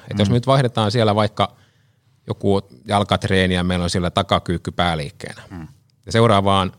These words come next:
Speaker 1: ohjelmaan vaihdetaan etukyykky. Ja seuraavaan otetaan hakkyykky.
Speaker 2: Mm.
Speaker 1: Sitten kun meillä tuleekin se takakyykky taas jossain kohtaa sinne mukaan, niin mitäs kun ollaankin edelleen samoissa painoissa?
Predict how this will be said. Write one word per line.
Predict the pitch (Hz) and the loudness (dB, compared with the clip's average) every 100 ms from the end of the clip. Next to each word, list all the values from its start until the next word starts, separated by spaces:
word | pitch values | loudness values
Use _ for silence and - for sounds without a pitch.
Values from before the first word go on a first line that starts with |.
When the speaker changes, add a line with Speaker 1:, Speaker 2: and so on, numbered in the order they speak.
| _ _ _ _ - | _ _ _ _ -4
Speaker 1:
ohjelmaan | 90 95 92 | 0 2 2
vaihdetaan | 92 95 92 | 2 0 -2
etukyykky. | 92 85 73 - - - - - - - | -2 -6 -10 -12 -16 -20 -20 -20 -20 -4
Ja | |
seuraavaan | 98 120 120 107 101 | 0 4 4 2 2
otetaan | 101 98 95 | 0 -2 -2
hakkyykky. | 87 - _ - - - - | -2 -6 _ -14 -14 -16 -16
Speaker 2:
Mm. | 92 82 - _ _ _ | -12 -10 -12 _ _ _
Speaker 1:
Sitten | - 139 | -10 0
kun | |
meillä | 147 131 | 2 4
tuleekin | 143 135 | 2 0
se | 131 | -2
takakyykky | 156 170 143 117 123 | 0 0 0 -2 0
taas | 123 127 | 0 0
jossain | 151 - 107 | 0 0 -2
kohtaa | 104 98 107 | -2 -2 -2
sinne | 110 113 | 0 0
mukaan, | 113 135 - 101 | -2 -2 0 0
niin | 90 - _ _ _ _ _ _ | 0 -6 _ _ _ _ _ _
mitäs | 160 160 - | -4 -2 0
kun | 123 | 0
ollaankin | 139 143 | 2 2
edelleen | 156 123 | 4 4
samoissa | 120 143 101 - | 2 2 2 -2
painoissa? | - - 50 - - | -6 -8 -10 -12 -12